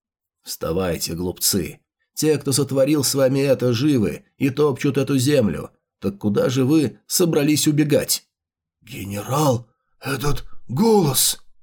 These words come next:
Все верно. Ли Шинву подражал голосу Аремы Столивара. Конечно, он никогда не получал записей об Ареме Столиваре, но у него был некоторый опыт общения с ним,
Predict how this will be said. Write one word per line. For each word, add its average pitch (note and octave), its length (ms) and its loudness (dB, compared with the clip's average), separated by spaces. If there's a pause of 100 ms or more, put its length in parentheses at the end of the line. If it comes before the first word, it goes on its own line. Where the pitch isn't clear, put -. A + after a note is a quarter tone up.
(1000)
Все B2 300 2
верно. G#2 600 0 (140)
Ли C#3+ 180 2
Шинву E3+ 480 2
подражал D#3 640 2
голосу D#3 580 0
Аремы C3+ 380 2
Столивара. A#2 800 -2 (280)
Конечно, G#2+ 500 0
он D3+ 180 2
никогда D3 400 0
не D#3 100 0
получал C#3+ 480 0
записей D3 540 0
об C3+ 200 -2
Ареме C3+ 280 2
Столиваре, B2+ 760 -2 (240)
но A2 100 0
у D#3+ 40 2
него F#3+ 260 4
был F#3 200 4
некоторый F3 500 0
опыт F3 360 -2
общения C3 500 0
с - 140 -2
ним, G2+ 260 -2